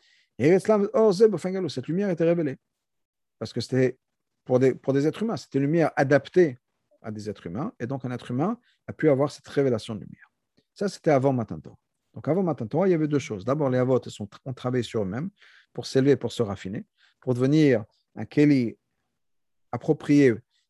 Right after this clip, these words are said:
un, un, un, un objet approprié, le, le, le, le, le véhicule approprié pour la révélation du divin. Et de l'autre côté, la révélation qu'ils, qu'ils avaient, c'était une révélation appropriée à l'être humain. Machin. Ken, Avodat Israël, Shlach et Matan Torah. Par contre, l'Avodat du peuple juif après Matan Torah.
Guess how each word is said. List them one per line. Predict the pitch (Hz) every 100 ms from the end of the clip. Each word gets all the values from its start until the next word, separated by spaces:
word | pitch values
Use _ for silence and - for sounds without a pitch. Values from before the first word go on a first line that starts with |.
| -
un, | 110
un, | 107 - 117 55 - -
un, | - -
un | 113
objet | 131 135 143
approprié, | 131 127 - 139 127
le, | 107 95
le, | 92 101
le, | 98 -
le, | 80 - - _ _ _ _ _ _ _ -
le | 117
véhicule | 123 156 151
approprié | 127 - - 127
pour | 110
la | 104
révélation | 107 104 104 98
du | 85
divin. | 71 95 226 - _ _
Et | 139
de | 135
l'autre | 165 175
côté, | 160 156
la | 127
révélation | 127 143 -
qu'ils, | 160 175 170
qu'ils | 175 185
avaient, | 208 190
c'était | 147 165
une |
révélation | 160 160 160 - 214 202 - _
appropriée | - - 165 - 151
à | 139
l'être | 120 -
humain. | - _ _ _ _ _ _ _ _ _
Machin. | - - -
Ken, | 165 180
Avodat | 127 117 120 120
Israël, | 120 117
Shlach | - 120 113
et |
Matan | 120 113 117
Torah. | 123 117
Par | -
contre, | - 185 127
l'Avodat | 117 117
du | 120
peuple | 117 127 120
juif | 123 113
après | - 127
Matan | 127 175
Torah. | 147 120 117 120